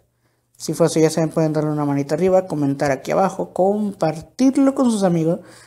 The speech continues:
para que sepan que las crónicas van a regresar, que el Juchimán es amor, que el Juchimán es vida, que el Juchimán une naciones, une religiones, une, une una cosa con la otra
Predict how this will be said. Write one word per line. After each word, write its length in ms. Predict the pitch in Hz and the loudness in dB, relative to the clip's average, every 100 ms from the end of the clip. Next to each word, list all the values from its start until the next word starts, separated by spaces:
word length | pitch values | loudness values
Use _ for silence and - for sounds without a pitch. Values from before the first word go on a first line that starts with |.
| _ - | _ -2
para 160 | 160 | -2
que 140 | 147 147 | 0 -2
sepan 400 | 151 147 151 156 | -2 -2 -4 -4
que 120 | 147 | -4
las 220 | 143 143 | -4 -6
crónicas 840 | - 185 220 226 226 240 226 - _ _ _ _ _ | -4 0 0 0 0 -2 -2 -14 _ _ _ _ _
van 360 | - 175 170 - - | -4 0 0 -4 -8
a 100 | - | -6
regresar, 460 | - 180 165 139 - | -6 -6 -8 -8 -6
que 100 | 160 | -4
el 80 | 151 | -2
Juchimán 460 | 165 - 160 180 | -4 -2 -2 0
es 140 | 190 160 | 0 -2
amor, 260 | 170 202 | -4 -4
que 100 | - | -4
el 60 | 175 | -4
Juchimán 380 | 160 - 160 160 | -4 -4 -2 -2
es 120 | 156 | 0
vida, 360 | 175 202 208 | 0 2 0
que 100 | - | -4
el 60 | 160 | -6
Juchimán 580 | 165 160 170 165 160 - 196 | -4 -6 -2 -2 -4 -6 0
une 400 | 202 202 214 214 - - _ 170 | 0 0 -4 -6 -14 -20 _ -2
naciones, 840 | 160 160 151 - 175 180 190 196 | 0 0 -2 -2 0 2 0 -4
une 200 | 170 175 | -2 -2
religiones, 680 | 170 143 143 156 160 170 175 - - _ - | 0 -2 -2 -2 -2 -2 -4 -10 -20 _ -4
une, 460 | 165 175 170 170 - _ _ | 0 0 0 -4 -14 _ _
une 500 | - 156 160 156 151 | -6 -4 -2 -2 -2
una 220 | 147 151 147 | -2 -4 -6
cosa 220 | 151 156 | -6 -4
con 120 | 139 | -2
la 120 | 135 | -2
otra 440 | 139 143 180 190 | -4 -6 -8 -8